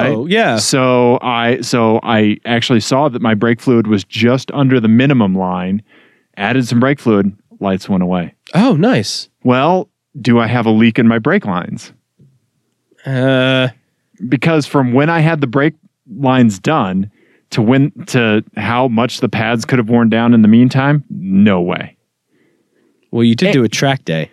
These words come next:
Speaker 1: I did do a track day, but the, but a, a very tiny leak would also explain the weird ass behavior of the pedal going to the floor.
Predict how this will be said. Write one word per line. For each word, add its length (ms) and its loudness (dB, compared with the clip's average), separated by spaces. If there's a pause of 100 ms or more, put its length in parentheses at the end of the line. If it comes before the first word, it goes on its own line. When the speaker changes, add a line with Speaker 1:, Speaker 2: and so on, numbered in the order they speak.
(200)
Speaker 1:
I 120 0
did 200 2
do 140 2
a 60 2
track 320 -4
day, 160 2
but 200 -2
the, 100 -4 (100)
but 180 -2
a, 220 0
a 120 0
very 360 0
tiny 440 2
leak 420 2
would 120 2
also 600 0 (320)
explain 920 0
the 180 0
weird 560 2
ass 360 -4 (240)
behavior 500 0
of 140 -6
the 80 -2
pedal 380 -2
going 320 -2
to 120 -4
the 80 -4
floor. 440 -8